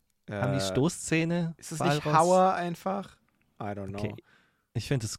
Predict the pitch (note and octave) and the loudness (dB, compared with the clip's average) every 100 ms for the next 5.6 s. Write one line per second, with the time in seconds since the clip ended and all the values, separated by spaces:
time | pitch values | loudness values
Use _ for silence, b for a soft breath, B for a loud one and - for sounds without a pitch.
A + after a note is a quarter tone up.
0 | - A#2 G#2+ G2+ A2+ A2 - B2 A#2+ B2 | -4 -2 -2 -2 2 2 2 2 2 0
1 | - A2 G#2 G2+ - G2+ - - G2+ G2+ | -2 -2 0 -2 -2 -6 -6 -6 -4 -6
2 | - - - - - - - B B B | -8 -12 -12 -14 -12 -12 -14 B B B
3 | B _ A#2+ A#2+ A#2 B2+ E3 C3+ C#3+ C3 | B _ -2 0 2 4 4 4 4 4
4 | C3 B2+ A#2 A2 A2+ F#2+ - _ _ G2 | 2 0 0 2 0 0 -6 _ _ -6
5 | F#2 G2 F#2+ A#2 D3 | -4 -4 0 0 -2